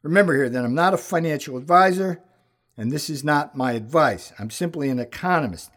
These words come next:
But the bet I'm making now with my own dough is simply that there are harder rather than easier times ahead, and the financial markets must reflect that. And here's my last bearish take. In the time it took to record this podcast,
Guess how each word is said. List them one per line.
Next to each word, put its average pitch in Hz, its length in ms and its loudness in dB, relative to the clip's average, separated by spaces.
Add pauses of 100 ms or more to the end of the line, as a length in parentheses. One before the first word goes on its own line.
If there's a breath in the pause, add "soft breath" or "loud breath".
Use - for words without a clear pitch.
(480 soft breath)
But 120 140 -14
the 123 60 -8
bet 185 260 8
I'm 208 180 2
making 180 360 0
now 165 260 4
with 139 120 0
my 139 200 2
own 208 240 4
dough 113 320 -4
is 151 80 -8
simply 160 320 -6
that 131 180 -2
there 120 200 -2
are 107 80 -6
harder 160 440 2 (280 soft breath)
rather 120 280 -4
than 107 200 -6
easier 139 400 -6
times 113 340 -6
ahead, 151 440 0 (600 soft breath)
and 170 80 -6
the 165 60 -2
financial 165 500 -2
markets 127 480 -4 (160)
must 113 260 -8
reflect 120 380 -4
that. 80 280 -14 (160)
And 147 120 -4
here's 143 260 2
my 127 140 2
last 123 440 0
bearish 120 420 2
take. 117 480 -2 (220)
In 117 60 -2
the 117 100 0
time 139 340 4
it 123 120 0
took 147 220 0
to 123 80 -6
record 127 480 0
this 117 200 -2
podcast, 107 880 -2